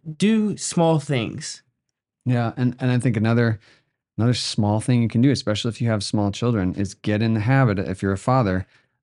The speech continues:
Speaker 2: of making the last interaction you have with those children something, um, that demonstrates your unconditional love for them, something like a blessing, right? You know,
Speaker 1: Mm.
Speaker 2: use that paternal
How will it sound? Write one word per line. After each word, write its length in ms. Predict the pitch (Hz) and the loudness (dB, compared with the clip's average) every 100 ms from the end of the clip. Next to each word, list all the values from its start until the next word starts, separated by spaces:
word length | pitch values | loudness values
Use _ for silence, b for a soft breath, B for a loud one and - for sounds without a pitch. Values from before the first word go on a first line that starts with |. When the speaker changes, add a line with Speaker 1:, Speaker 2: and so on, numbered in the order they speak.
| _ | _
Speaker 2:
of 260 | 110 107 101 _ _ _ 113 | -2 0 -4 _ _ _ 0
making 400 | 110 110 117 101 | 2 2 2 2
the 100 | 98 | 2
last 420 | 98 98 104 - | 2 0 -2 -4
interaction 640 | 101 101 98 92 - 98 | 0 0 0 -2 -2 0
you 120 | 92 | 0
have 200 | 92 92 | 0 0
with 120 | 90 90 | -2 -4
those 200 | 90 - | -6 -6
children 460 | - 87 87 82 b b b b - | -4 -2 -2 -4 b b b b -8
something, 760 | - 101 98 107 98 92 90 92 _ _ _ _ - | -2 0 0 0 0 0 -2 -4 _ _ _ _ -8
um, 480 | 87 90 85 82 - | -4 -2 -2 -2 -2
that 180 | 101 - | -4 -2
demonstrates 560 | 90 92 - 95 87 87 | -2 -2 -4 -4 -4 -4
your 80 | 85 | -4
unconditional 440 | 85 82 85 82 | -4 -6 -4 -4
love 180 | 85 85 | -4 -4
for 60 | |
them, 160 | 82 78 | -6 -6
something 640 | - 95 87 - 87 82 | -2 -2 -2 -2 -2 -2
like 220 | 92 90 85 | -4 -4 -8
a 60 | |
blessing, 580 | 82 87 92 - 87 87 - - | -4 -4 -2 -2 -4 -4 -10 -8
right? 300 | 95 95 95 | -4 -4 -6
You 120 | 98 | -6
know, 100 | 95 | -4
Speaker 1:
Mm. 300 | 117 127 95 85 | -4 -6 -10 -10
Speaker 2:
use 280 | 101 101 | -8 -4
that 240 | 101 95 - | -2 -2 -4
paternal 640 | - - 104 101 95 90 | -8 -2 0 2 0 -4